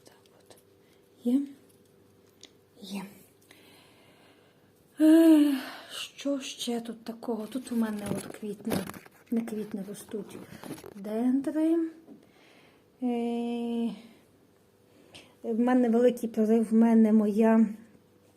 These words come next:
пішов у ріст рангіс. Це є варігатний, він стояв довший час, думав, думав, думав. І я сказала: "Так,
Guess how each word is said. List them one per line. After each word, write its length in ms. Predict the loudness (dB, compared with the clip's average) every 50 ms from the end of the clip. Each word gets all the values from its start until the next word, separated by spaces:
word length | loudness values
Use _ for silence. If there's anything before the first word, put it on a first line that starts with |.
| _ -20 -20 _ _ -20 -20 -20 -20 -20 -20 _ -20 _ _ _ _ _ _ -8 _
пішов 640 | -2 -2 -2 0 2 4 6 6 6 4 4 2 0
у 120 | 2 2
ріст 540 | 4 2 2 2 0 -2 -4 -6 -8 -12 -18 -18 -20 -20 -20 -20 _ _ _ _ -20 -20 -20 -20 _ _ _ _ -20 -20 -20 -20 _ _ _ _ _ _ _ _ _ _ _ _ _ _ _ _ -8
рангіс. 680 | -6 -4 -4 -2 -2 0 0 2 0 0 -2 -6 -12 -14 -16 -18 -20 -20 _ _ _ _ _ _ _ _ _ _ _ _ _ -20 -20 -20 -20 _ _ _ -14
Це 220 | -8 -4 -2 0
є 160 | 0 0 0
варігатний, 720 | 0 -2 -2 -2 -2 -4 -4 -6 -8 -8 -2 2 2 4 4
він 160 | 4 2 0
стояв 540 | -4 -4 -2 -2 0 2 2 2 4 2 2
довший 340 | 0 -2 -2 -4 -6 -8
час, 320 | -8 -6 -4 -4 -4 -4 -4
думав, 420 | -4 -2 0 0 0 0 -2 -6
думав, 300 | -8 -10 -10 -10 -10 -12 -12 -14 -14
думав. 380 | -10 -6 0 2 2 2 2 0 -6 -16 -20 -20 -20 -20 -20 -20 -20 -20 -20 -20 -20 -20 -20 -20 -20 _ _
І 380 | -6 -2 0 2 2 2 2 2
я 180 | 0 0 -2
сказала: 460 | -2 -4 -4 -4 -4 -2 -2 -2 -2 -4
"Так, 200 | -6 -6 -8